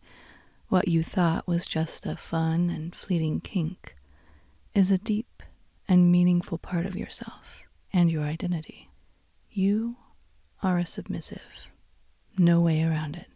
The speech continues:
You love your wife, and you want to be honest, so you allow yourself to be vulnerable and explain to her your fantasies. But you're worried. What happens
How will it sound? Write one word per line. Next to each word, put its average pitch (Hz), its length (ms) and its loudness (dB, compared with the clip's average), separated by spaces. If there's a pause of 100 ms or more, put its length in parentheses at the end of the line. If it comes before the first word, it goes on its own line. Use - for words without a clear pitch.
(140)
You 208 160 6
love 247 240 2
your 175 160 2
wife, 160 720 -8 (220)
and 202 560 4
you 202 160 2
want 254 180 6
to - 100 -2
be 214 220 4
honest, 190 540 2
so 180 100 -2
you 202 240 6
allow 262 220 4
yourself 294 460 -2
to - 120 -4
be 214 160 2
vulnerable 175 640 -2 (480)
and 196 180 4
explain 226 460 2
to 233 120 -4
her 175 200 -2
your 170 220 -4
fantasies. - 880 -10 (960)
But 208 220 4
you're 220 100 4
worried. 220 540 -4 (1120)
What 277 140 0
happens 196 760 0